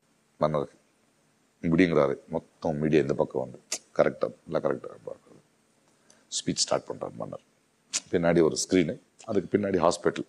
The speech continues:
இவரு திறப்பு விழா இருக்குல்ல, இப்படி பேசுறாரு, இப்படி பேசுறாரு, எல்லாம் கேட்டுக்கிட்டே இருக்கு. டப்புன்னு விழுந்துடுறாரு. யாரும் போக மாட்டேங்கிறாங்க மேல.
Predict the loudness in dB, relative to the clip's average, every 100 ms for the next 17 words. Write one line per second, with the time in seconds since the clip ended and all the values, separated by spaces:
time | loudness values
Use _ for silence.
0 | -2 0 0 -4 _ _ _ _ _ _
1 | _ 0 2 6 6 8 4 2 2 0
2 | -8 _ _ _ _ _ _ _ _ _
3 | _ -8 -6 2 2 6 4 4 0 0
4 | 0 0 2 0 0 -4 -4 -4 -6 -2
5 | -2 2 2 4 2 2 0 -10 _ _
6 | _ _ _ _ _ _ _ _ _ _
7 | _ _ _ _ _ _ _ _ 2 4
8 | 4 4 4 2 0 -2 -4 -2 0 0